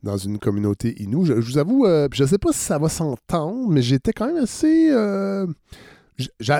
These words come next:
assez ému, euh, d'être là, euh, chez Matthew McKenzie, euh, dans son studio. Il y avait Dan George McKenzie également. On va rencontrer également l'historien Steve Dubreuil et l'entrepreneur Innu José Leblanc. Mais j'ai, j'étais, j'étais,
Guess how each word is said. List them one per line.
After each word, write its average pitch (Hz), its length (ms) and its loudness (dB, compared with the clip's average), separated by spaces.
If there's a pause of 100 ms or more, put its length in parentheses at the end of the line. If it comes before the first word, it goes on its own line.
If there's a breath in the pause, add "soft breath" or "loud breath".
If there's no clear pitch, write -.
assez 143 300 0
ému, 226 400 4 (480)
euh, 120 260 2
d'être 127 300 0
là, 143 240 4 (240)
euh, 113 400 -4
chez - 300 -4
Matthew 131 260 -4
McKenzie, 131 680 0 (480 loud breath)
euh, 107 340 -2
dans 110 160 -6
son 117 160 -4
studio. 135 560 0
Il 170 40 2
y 123 40 2
avait 110 140 -2
Dan 131 280 0
George 135 320 2
McKenzie 120 500 0
également. 143 320 2
On 160 40 2
va 127 60 2
rencontrer 123 420 2
également 131 300 2
l'historien 123 500 0
Steve 120 260 -6
Dubreuil 123 400 4
et 151 80 0
l'entrepreneur 135 580 0
Innu 135 320 2
José 120 300 2
Leblanc. 113 320 2
Mais 147 100 2
j'ai, 120 200 0 (600 loud breath)
j'étais, 226 460 2
j'étais, 240 580 2